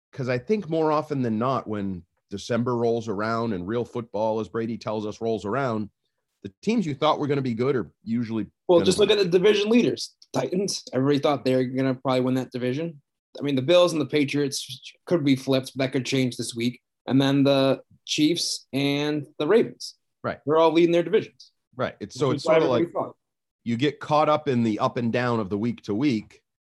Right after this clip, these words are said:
Speaker 1: It's, it's, um, you know what it's almost like is what I talk about when we do training camp, when you get all like, "Oh, this guy's great. He had two great days in a row." And we think, "Oh, Maurice Harris is gonna catch eighty passes from Brady." And like, well, no, he's not. So relax a little bit. Or, or the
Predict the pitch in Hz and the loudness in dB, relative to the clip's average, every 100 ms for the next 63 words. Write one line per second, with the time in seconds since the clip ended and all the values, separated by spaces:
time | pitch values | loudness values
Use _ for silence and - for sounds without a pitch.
0 | _ _ 170 151 - - 151 220 175 262 | _ _ -8 -6 -6 -6 -2 0 2 2
1 | 311 156 160 165 143 151 143 110 - 120 | 2 0 2 0 2 0 0 -4 -6 -2
2 | 117 110 123 110 110 104 107 101 92 117 | -2 0 -2 0 -2 0 -2 -2 -4 -4
3 | 120 87 - 64 - _ _ _ _ 113 | -4 -4 -8 -16 -18 _ _ _ _ 0
4 | 113 117 113 110 104 95 73 - _ _ | 2 4 4 4 2 -2 -4 -16 _ _
5 | - 117 175 - 110 104 95 165 139 113 | -8 -4 -4 -2 -6 -4 -2 0 0 -2
6 | 101 190 147 151 - 139 135 127 117 127 | -2 -6 -2 -2 -2 -4 -4 -4 -4 0
7 | 151 117 101 92 156 - 98 170 117 85 | 0 0 -4 -4 -6 -6 -2 -2 -2 -8
8 | 85 110 165 147 170 180 117 117 120 165 | -8 -2 -2 0 2 2 0 -2 -2 -2
9 | 127 131 180 170 - 147 185 117 120 110 | -4 -4 -6 -6 -6 -4 -4 -6 -8 -6
10 | 143 196 151 113 117 117 117 _ _ _ | -2 -2 -4 -6 -2 -4 -6 _ _ _
11 | _ 170 147 82 104 101 92 64 - 123 | _ -6 -4 -4 -6 -6 -8 -10 -12 -6
12 | 110 101 85 - 85 85 85 98 101 - | -2 -2 -4 -8 -10 -10 -8 -6 -6 -8
13 | - 143 143 147 143 139 | -6 -4 0 0 2 0